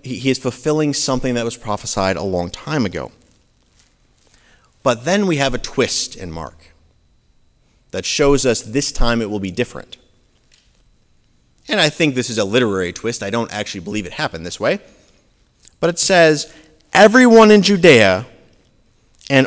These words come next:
all the people of Jerusalem went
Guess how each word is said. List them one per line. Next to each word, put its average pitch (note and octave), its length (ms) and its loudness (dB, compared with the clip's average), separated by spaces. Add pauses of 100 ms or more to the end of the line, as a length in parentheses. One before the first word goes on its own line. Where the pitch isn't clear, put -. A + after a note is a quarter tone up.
all G#3 360 6
the G#3 80 6
people F#3 260 0
of E3 80 0
Jerusalem G#2+ 680 0 (400)
went E3+ 220 4